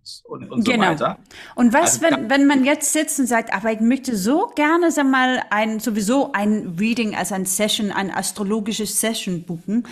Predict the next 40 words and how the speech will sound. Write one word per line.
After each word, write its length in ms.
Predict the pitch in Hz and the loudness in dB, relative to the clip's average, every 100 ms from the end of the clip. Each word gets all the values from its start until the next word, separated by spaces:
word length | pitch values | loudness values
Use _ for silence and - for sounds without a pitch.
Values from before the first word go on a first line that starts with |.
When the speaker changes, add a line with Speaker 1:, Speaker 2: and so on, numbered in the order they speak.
| - - - - | -14 -16 -8 0
Speaker 2:
ähm, 300 | 226 220 - | 0 0 0
und 160 | 214 | 0
man 160 | 202 202 | 0 0
nicht 160 | 240 | 0
seine 360 | - 202 202 180 | 2 2 0 -2
Geburtszeit 1200 | 165 160 240 247 - - - _ - 170 143 - | -4 0 -2 0 -4 -4 -14 _ -4 -2 -2 -4
weiß, 480 | 156 185 285 - - | -2 0 0 0 -4
wie 120 | 165 | -8
kann 180 | 196 170 | -8 -4
man 120 | 156 | -4
da 120 | 143 | -4
rankommen? 500 | 143 233 392 240 160 | -2 0 0 -2 -2
Weißt 240 | 175 185 - | -4 -6 -8
du 40 | |
das? 480 | - 466 - - _ _ _ _ _ _ - | -10 -10 -10 -16 _ _ _ _ _ _ -10
Speaker 1:
An 100 | 135 | -8
die 80 | 131 | -6
Geburtszeit? 640 | 127 240 - 107 226 - _ _ | -2 -4 -2 -4 -4 -8 _ _
Speaker 2:
Mhm. 300 | 208 208 233 | -4 -2 -2
Speaker 1:
Äh, 260 | 131 127 123 - _ | -2 -2 -4 -10 _
beim 120 | 147 151 | -8 -6
Standesamt 480 | 202 247 - 120 | -6 -6 -8 -12
nachfragen. 380 | 107 92 - 95 | -10 -12 -12 -12
Und 80 | 110 | -10
zwar 140 | 135 | -6
beim 100 | 135 | -6
Standesamt 540 | - - 175 - 156 - _ _ - | -4 -6 -6 -6 -8 -8 _ _ -10
in 200 | 127 117 | -6 0
dem 280 | 202 240 | 0 0
Ort, 320 | - 139 220 190 | 0 0 0 -4
wo 40 | |
man 120 | 196 | -6
geboren 500 | 165 151 170 165 135 | -6 -4 0 0 -2
ist. 500 | 92 71 - - - _ _ | -8 -18 -20 -20 -20 _ _
Das 180 | 131 170 | -8 -8
ist 140 | - | -10
immer 200 | 131 117 | -6 -4
Speaker 2:
Genau. 300 | 170 143 135 | -4 -4 -6
Speaker 1:
wichtig. 220 | 139 - | -8 -6
Also, 160 | 98 | -6